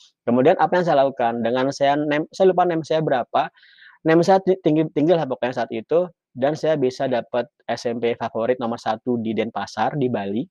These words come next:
Tapi saya nggak mau pilih S M P yang itu, saya milih S M P yang di sebelahnya, bener-bener di sebelahnya, seberangan jalan. Em, sebut aja deh ya, dulu saya di S M P satu tuh, S M P satu Denpasar favorit,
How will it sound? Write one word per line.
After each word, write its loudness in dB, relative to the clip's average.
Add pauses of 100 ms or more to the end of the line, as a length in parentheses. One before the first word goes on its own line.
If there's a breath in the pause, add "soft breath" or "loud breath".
(760)
Tapi 2
saya 4
nggak 4
mau 0
pilih 4 (420)
S 0
M 0
P 2
yang 0
itu, -10
saya -2
milih -2
S -6
M -8
P -2
yang -2
di -2
sebelahnya, 0
bener-bener 0
di -4
sebelahnya, -6
seberangan 0
jalan. -2 (800 loud breath)
Em, 0 (400)
sebut 2
aja 4
deh 6
ya, 0 (320 soft breath)
dulu 2
saya 0
di -2
S 0
M -4
P 2
satu -4
tuh, -6 (160)
S -4
M -4
P -6
satu 0
Denpasar -2
favorit, -2